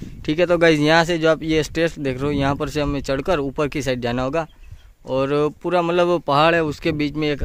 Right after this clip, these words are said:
ऐसा रास्ता बना हुआ है। And यहाँ से एक छोटा सा झरना आप बोल सकते हो, वो निकलता होगा। तो ये देख लो,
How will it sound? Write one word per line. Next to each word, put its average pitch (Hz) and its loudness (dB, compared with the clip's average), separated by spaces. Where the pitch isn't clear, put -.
ऐसा 131 -4
रास्ता 127 -4
बना 135 -2
हुआ 160 0
है। 113 -8
And 127 -4
यहाँ 139 0
से 156 0
एक 147 -2
छोटा 165 -2
सा 160 -2
झरना 143 0
आप 156 0
बोल 147 0
सकते 160 -4
हो, 151 -2
वो 143 0
निकलता 139 -2
होगा। 135 -2
तो 120 -6
ये 123 -2
देख 113 -6
लो, 123 -6